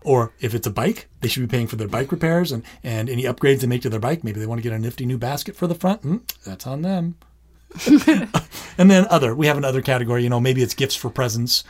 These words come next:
um, or friends or outings or trips or movie tickets or, or whatever. And that's it. Those are the categories that your kids should be paying for. So when we say we're gonna siphon off a little portion of the family income, that's what we're talking about. Each kid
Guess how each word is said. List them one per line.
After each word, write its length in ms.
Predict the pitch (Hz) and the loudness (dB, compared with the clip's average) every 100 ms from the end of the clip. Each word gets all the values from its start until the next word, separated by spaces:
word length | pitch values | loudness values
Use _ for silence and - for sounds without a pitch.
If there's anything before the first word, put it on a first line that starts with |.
| - - - | -18 -20 -12
um, 420 | 139 113 110 110 - | -6 -2 -2 -4 -4
or 120 | 113 | -4
friends 480 | 104 139 127 123 123 | -2 0 2 0 0
or 160 | 113 - | -2 -2
outings 440 | 127 117 117 113 | 0 0 -2 -4
or 80 | 104 | -6
trips 560 | - 131 127 - - | -2 -2 -2 -6 -8
or 160 | 120 110 | -6 -4
movie 280 | 120 135 127 | 0 0 0
tickets 360 | 127 120 120 | -2 -4 -4
or, 160 | 117 107 - - | -4 -6 -10 -2
or 120 | 131 | 0
whatever. 440 | 127 117 95 90 _ _ _ - | 2 0 -4 -8 _ _ _ -4
And 140 | 156 | 4
that's 180 | 233 - | 4 4
it. 160 | 254 - - | 0 0 -12
Those 440 | 135 143 208 262 254 | 0 4 6 6 4
are 60 | |
the 120 | 233 | 2
categories 800 | - 175 202 208 123 98 95 104 | 0 0 2 2 -2 -6 -6 -8
that 80 | 127 | -8
your 100 | 127 | -10
kids 320 | 123 139 131 | -6 -6 -6
should 400 | - - 180 190 | -6 -4 4 4
be 160 | 165 165 | 4 2
paying 220 | 160 131 | 2 0
for. 140 | 113 110 | -4 0
So 140 | 180 | 4
when 120 | 185 | 6
we 80 | 196 | 6
say 220 | 185 175 - - - | 6 4 2 -14 -2
we're 120 | 165 | -2
gonna 200 | 147 120 - - | 0 -4 -8 -8
siphon 480 | - - 165 190 175 | -2 2 4 4 4
off 180 | 165 160 | 2 0
a 40 | |
little 260 | 127 156 170 | -2 0 -2
portion 400 | 165 165 - 139 | -2 -4 -2 -4
of 60 | |
the 60 | 127 | -6
family 380 | - 147 143 139 | -4 -4 -2 -4
income, 320 | 139 139 110 - - | -4 -4 -6 -10 -14
that's 320 | 123 143 156 160 | -6 0 0 0
what 80 | 143 | -4
we're 80 | |
talking 440 | 127 135 127 123 104 | -2 -2 -2 -4 -8
about. 300 | 90 - - | -8 -16 -10
Each 320 | 139 190 - | 0 0 0
kid 420 | - 233 139 113 | -2 0 2 0